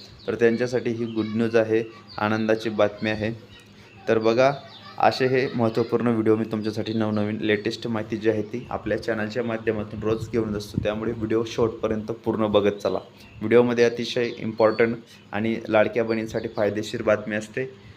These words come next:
त्यामुळे सर्वांनी व्हिडिओ शेवटपर्यंत पूर्ण बघायचा आहे. तर जास्तीत जास्त महिलांना आता जो आहे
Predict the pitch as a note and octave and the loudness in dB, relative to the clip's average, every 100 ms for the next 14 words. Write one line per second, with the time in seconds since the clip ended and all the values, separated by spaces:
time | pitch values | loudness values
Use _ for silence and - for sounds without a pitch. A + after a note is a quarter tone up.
0 | - A2 A2+ A#2+ B2+ A#2 B2 A#2+ A#2+ A2 | -8 -6 -4 -2 -2 0 0 0 0 0
1 | A2+ A2+ - B2 A2+ A2+ G#2+ G#2+ A2 A2 | 0 -2 -6 -2 -2 0 -2 -2 -6 -4
2 | G#2+ G#2+ G#2 - G#2 G#2 G2+ G2+ G2+ G2 | -4 -4 -6 -10 2 4 4 2 0 0
3 | A#2 - - - - - G#2+ A2+ A#2 B2+ | -6 -14 -20 -20 -20 -10 0 2 0 -6
4 | B2 B2+ C3 A#2+ A#2 A#2 A#2 A#2+ - - | 0 0 2 0 2 2 2 -2 -6 -18
5 | - G#2+ G#2+ A2+ A2+ A#2 A#2 | -6 -2 2 4 6 4 4